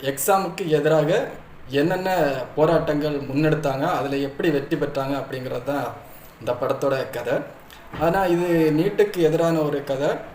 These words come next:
ஆனா இந்த படத்துல நீட்டை பத்தி எதுவுமே, எந்த இடத்துலையுமே நீட்டுங்கிற வார்த்தையை அவங்க யூஸ் பண்ணவே இல்லை. அப்புறம் ரகுமான், ரகுமான் வந்து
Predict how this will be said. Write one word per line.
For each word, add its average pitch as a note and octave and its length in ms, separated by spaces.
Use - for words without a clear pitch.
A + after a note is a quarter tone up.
ஆனா D#3+ 260
இந்த D3 220
படத்துல C#3 420
நீட்டை D3+ 380
பத்தி C#3 500
எதுவுமே, D#3 460
எந்த E3+ 260
இடத்துலையுமே E3+ 420
நீட்டுங்கிற D3 540
வார்த்தையை C3 460
அவங்க B2+ 200
யூஸ் C#3+ 160
பண்ணவே D3 400
இல்லை. B2+ 320
அப்புறம் G3+ 380
ரகுமான், D3 440
ரகுமான் G#3+ 340
வந்து G3 220